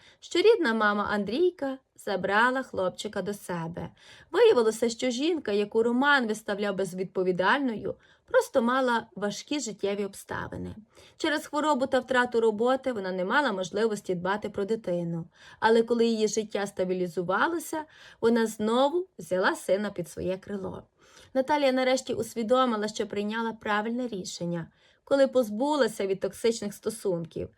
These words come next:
Тепер вона вирішила працювати над власним майбутнім і нарешті реалізувати свою мрію, накопичити на власне житло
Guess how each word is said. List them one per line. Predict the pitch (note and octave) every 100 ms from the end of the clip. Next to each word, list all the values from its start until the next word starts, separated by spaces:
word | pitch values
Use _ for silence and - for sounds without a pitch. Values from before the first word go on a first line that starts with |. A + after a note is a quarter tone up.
| _ -
Тепер | - G4 B4+
вона | F#4+ D4+
вирішила | D4 D4+ C#4+ C4 C4
працювати | B3+ A#3+ B3+ A#3+ B3+ B3+
над | A3+ G3+
власним | G3 A3+ C4 - D4
майбутнім | C#4+ B3+ F3+ F3+ - F3 F3 _ _ _ _
і | G#3
нарешті | F#3+ F#3 G3 C4 - F4+
реалізувати | B3+ G#3 F#3+ F3+ F#3+ G3+ G#3+
свою | G#3 F#3+ G3+
мрію, | G3+ G3 F3+ F3 F3+ - - - -
накопичити | C#4+ D#4+ D4+ G4+ B4+ C4 G#3+
на | G3
власне | F#3 A3 B3 B3+
житло | C4 C4 - F#3+ F#3